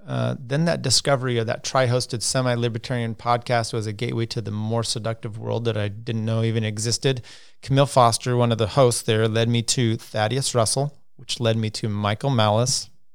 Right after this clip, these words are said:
and then Dave Smith. I initially, I say initially, avoided Tom Woods, uh, 'cause his thumbnail photo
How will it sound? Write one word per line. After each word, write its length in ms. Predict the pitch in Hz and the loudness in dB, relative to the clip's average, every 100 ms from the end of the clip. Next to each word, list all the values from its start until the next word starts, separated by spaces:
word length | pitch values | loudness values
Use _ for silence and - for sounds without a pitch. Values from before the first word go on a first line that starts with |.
| - | -14
and 100 | 110 | -6
then 160 | 104 104 | -4 0
Dave 240 | 104 104 | 0 0
Smith. 340 | - 143 135 - - - - - - | 0 0 -2 -4 -20 -20 -20 -14 2
I 120 | 127 | 4
initially, 880 | 117 131 170 - 175 127 117 139 151 | 4 4 4 4 0 2 0 -2 -4
I 40 | 113 | -2
say 160 | 135 | 0
initially, 420 | 127 135 - 117 | 0 0 2 0
avoided 360 | 107 117 117 113 | 2 2 2 2
Tom 280 | - 127 117 | 0 0 2
Woods, 520 | 127 123 123 - - | 4 4 4 -2 -2
uh, 220 | 123 110 | -4 -6
'cause 160 | - 113 | -6 -6
his 140 | 104 | -6
thumbnail 380 | - 139 127 117 | 0 0 2 0
photo 420 | - 123 120 113 | 4 4 6 4